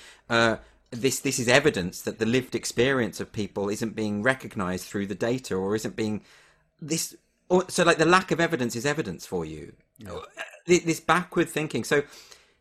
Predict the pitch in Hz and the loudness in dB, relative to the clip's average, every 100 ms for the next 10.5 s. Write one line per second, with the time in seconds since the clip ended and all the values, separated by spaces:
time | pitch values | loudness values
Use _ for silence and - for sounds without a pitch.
0 | _ _ - 175 240 240 220 - 175 170 | _ _ -4 -2 2 0 0 2 4 4
1 | 135 - 120 131 117 107 135 - 98 82 | 0 -6 -4 -2 -2 -2 -4 -4 -8 -8
2 | - _ - 147 170 143 - 120 113 - | -10 _ -2 2 4 2 -4 -6 -6 -8
3 | 107 - 127 127 104 95 - 92 104 107 | -8 0 0 0 -6 -6 -6 -6 -4 -4
4 | 95 117 90 87 - 82 127 127 - - | -2 -2 -4 -8 -10 -6 -4 -4 -8 -20
5 | - - 131 - 127 - 127 127 123 - | -6 0 0 2 -4 0 0 0 -4 -2
6 | - 180 180 113 - 104 95 - 90 107 | 2 2 2 -2 -6 -4 -4 -4 -6 -4
7 | 143 - 120 101 _ _ _ _ - 104 | -4 -4 -6 -6 _ _ _ _ -6 -4
8 | 110 117 - 104 104 - 92 85 95 90 | -2 -2 -4 -4 -4 -4 -6 -6 -8 -4
9 | 113 127 131 120 107 104 98 90 85 101 | -4 -4 -2 -2 -2 -4 -4 -6 -6 -10
10 | - - - 127 - | -12 -12 -10 -10 -12